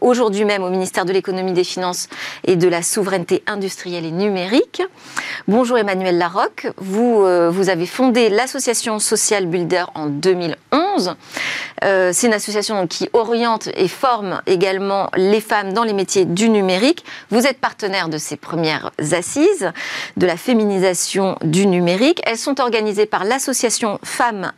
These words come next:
at Numérique et elles s'accompagnent aussi, euh, d'un volet de recommandations qui seront, euh,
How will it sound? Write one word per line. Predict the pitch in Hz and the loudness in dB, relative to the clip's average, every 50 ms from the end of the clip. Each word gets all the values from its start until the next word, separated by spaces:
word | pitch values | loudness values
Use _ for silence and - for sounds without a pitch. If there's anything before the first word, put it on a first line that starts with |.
| _ | _
at | - 247 233 _ _ - - - | -6 -6 -6 _ _ -12 -10 -6
Numérique | - 208 226 247 254 220 196 175 190 240 311 - - 277 - - - - - - - - - | -2 0 2 2 2 2 0 0 2 0 0 0 -4 -10 -10 -12 -20 -20 -20 -20 -18 -4 0
et | - | 0
elles | 427 - | 0 0
s'accompagnent | - 240 226 226 220 277 294 294 254 | -2 -2 -2 -2 0 0 2 2 2
aussi, | 220 214 - - - 277 285 330 - - - - - - - _ - - | 2 2 0 0 2 2 2 2 0 -4 -20 -20 -20 -20 -20 _ -4 0
euh, | 185 185 180 175 | 2 4 4 4
d'un | 170 170 180 165 165 160 151 151 | 4 2 0 0 0 0 -2 -2
volet | 151 151 180 254 262 240 240 247 | -2 2 2 2 4 2 2 0
de | 220 185 | 0 0
recommandations | 185 175 180 165 - 170 160 156 156 170 185 185 - - 311 381 466 480 - | 0 -2 -2 -2 -2 -2 -2 0 0 0 -2 -2 -4 -4 -4 -4 -4 -6 -6
qui | - 175 160 151 | -6 -6 -6 -4
seront, | 160 - - - 202 190 175 165 | -6 -8 -6 -4 -2 0 0 0
euh, | 139 104 | 0 0